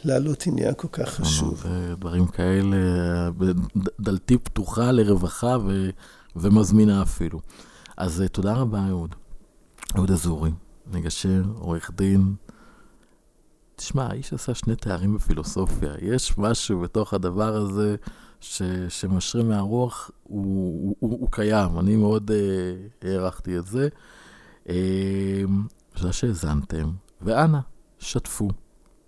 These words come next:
Speaker 2: הפיצו. אה, אנחנו נמצאים בכל הרשתות, בכל הערוצים. אנחנו מעבירים את המסר הזה, המהפכה השקטה של הגישור שעושה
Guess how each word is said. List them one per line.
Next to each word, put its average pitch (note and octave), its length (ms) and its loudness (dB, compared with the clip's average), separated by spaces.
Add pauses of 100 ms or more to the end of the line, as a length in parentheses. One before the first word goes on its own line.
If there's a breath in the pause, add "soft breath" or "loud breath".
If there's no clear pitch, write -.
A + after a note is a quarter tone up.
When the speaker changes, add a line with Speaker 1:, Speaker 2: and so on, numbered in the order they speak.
(120)
Speaker 2:
הפיצו. F#2+ 640 0 (600 soft breath)
אה, F2+ 180 -2
אנחנו F2+ 240 0
נמצאים G2 360 2
בכל G2+ 260 0
הרשתות, F#2 920 -4
בכל - 320 -4
הערוצים. F#2+ 760 -2 (420 loud breath)
אנחנו - 180 -2
מעבירים E2+ 300 2
את G#2+ 100 -2
המסר G2 440 4
הזה, F#2 380 -2 (640 soft breath)
המהפכה F2+ 480 2
השקטה - 440 -2
של G2+ 220 -2
הגישור G2 500 -4
שעושה G2+ 500 -2